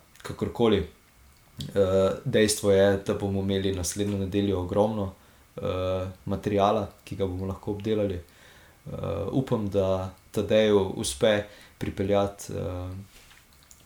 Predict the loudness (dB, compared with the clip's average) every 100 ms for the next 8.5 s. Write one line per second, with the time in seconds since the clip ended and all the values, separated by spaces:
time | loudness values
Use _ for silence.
0 | -10 -2 0 2 2 2 0 -2 0 2
1 | 2 2 0 -4 -6 -4 -4 -2 -4 -8
2 | -16 _ _ -12 -6 -4 -4 -4 -6 -6
3 | -6 -4 -4 0 2 2 0 -4 -4 -2
4 | -4 -6 -6 -4 -4 -4 -6 -12 -10 -4
5 | -2 0 -2 0 0 0 -2 -6 -8 -8
6 | -6 -6 -6 -6 -6 -4 -4 -4 -6 -4
7 | -2 -4 -6 -20 -20 -6 -2 -2 -2 -2
8 | -2 -2 2 2 2